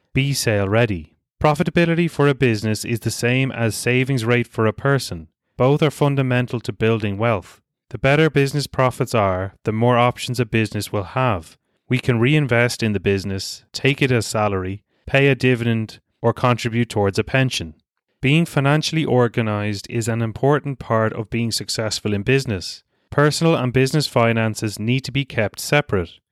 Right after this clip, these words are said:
Being financially organized allows us to have a clear view of our cash flow. When it comes to business, cash flow is king. Spending more than we earn can lead to debt, and building debt is risky and unsustainable.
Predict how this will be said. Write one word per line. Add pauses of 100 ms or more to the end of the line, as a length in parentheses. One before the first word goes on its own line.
(100)
Being
financially
organized
allows
us
to
have
a
clear
view (140)
of
our
cash
flow. (200)
When
it
comes
to
business,
cash
flow
is
king. (260)
Spending
more
than
we
earn
can
lead
to
debt, (240)
and
building
debt
is
risky (120)
and
unsustainable.